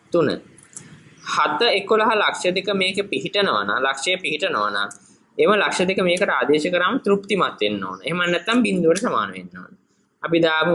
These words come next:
y ට එකොළහ, දෙවරක් හතට, x ට හත, ඍණ තුන. එකොළහ සමානයි හතරක් දෙක දාහතරයි, දාහතරෙන් තුනක් ගියාම එකොළහ. එකොළහ සමානයි එකොළහ. එහෙනම්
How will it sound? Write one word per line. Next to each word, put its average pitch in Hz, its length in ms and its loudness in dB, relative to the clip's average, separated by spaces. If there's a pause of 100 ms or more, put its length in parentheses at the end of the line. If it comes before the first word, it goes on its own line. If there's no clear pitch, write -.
y 120 140 4
ට - 120 -4
එකොළහ, 113 420 2 (1120)
දෙවරක් 120 540 2 (340)
හතට, 147 360 0 (380)
x - 140 -2
ට - 160 -4
හත, 147 320 -2 (880)
ඍණ 123 300 0 (100)
තුන. 113 240 2 (560)
එකොළහ 190 380 2 (100)
සමානයි 196 560 0
හතරක් 151 420 0
දෙක 160 160 2
දාහතරයි, 131 580 0
දාහතරෙන් 131 520 0
තුනක් 127 260 -4
ගියාම 151 240 0
එකොළහ. 95 340 -2
එකොළහ 151 340 0
සමානයි 143 480 -2
එකොළහ. 101 340 -2 (880)
එහෙනම් 196 320 2